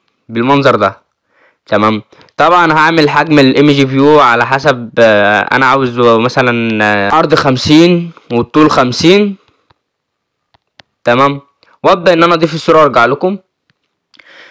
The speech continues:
بعد ما ضفت الصوره يا قلب اخوك بدات ان انا ارجع لكم، وابدا ان انا اجي هنا وهبدا ان انا احط الايقونه بتاعتي. تمام، واعملها طبعًا،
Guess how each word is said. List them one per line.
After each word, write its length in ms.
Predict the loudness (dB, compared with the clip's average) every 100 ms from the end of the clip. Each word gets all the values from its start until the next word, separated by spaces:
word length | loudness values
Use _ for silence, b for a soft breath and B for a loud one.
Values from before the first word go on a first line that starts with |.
| B
بعد 280 | -2 0 2
ما 120 | 0
ضفت 220 | 0 0 -2
الصوره 300 | 0 2 4
يا 40 |
قلب 160 | 2 0
اخوك 220 | 0 2
بدات 360 | 2 2 0
ان 100 | 0
انا 120 | 0 0
ارجع 260 | 2 0
لكم، 360 | 2 0 0 0
وابدا 240 | 0 0
ان 120 | 0
انا 220 | 0 2 0
اجي 220 | 2 0
هنا 140 | 2
وهبدا 260 | 2 2 0
ان 100 | 0
انا 120 | -2
احط 260 | -2 -4 -4
الايقونه 540 | -6 -6 -4 -2 -2
بتاعتي. 520 | -2 0 0 0 -4 -4 B B -6
تمام، 340 | -2 0 0
واعملها 440 | 0 0 0 0 0
طبعًا، 440 | 0 2 0